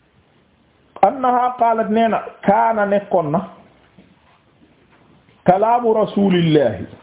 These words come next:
waxu ndawal Yàlla li sallallahu alayhi wa sallam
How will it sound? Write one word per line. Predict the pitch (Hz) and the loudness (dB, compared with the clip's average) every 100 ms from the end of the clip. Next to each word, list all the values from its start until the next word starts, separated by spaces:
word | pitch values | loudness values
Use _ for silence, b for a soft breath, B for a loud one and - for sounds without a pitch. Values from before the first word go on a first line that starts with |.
| - - _ _ _ _ _ _ - - - - _ _ - - | -20 -20 _ _ _ _ _ _ -20 -20 -20 -20 _ _ -20 -4
waxu | 107 160 - 240 | 2 2 2 0
ndawal | 226 220 214 | 0 0 2
Yàlla | 208 208 208 | 2 2 0
li | 196 185 | 0 0
sallallahu | 202 202 196 190 196 | 0 0 0 0 0
alayhi | 190 180 | 2 2
wa | 175 165 | 0 0
sallam | 185 180 160 | -2 0 -2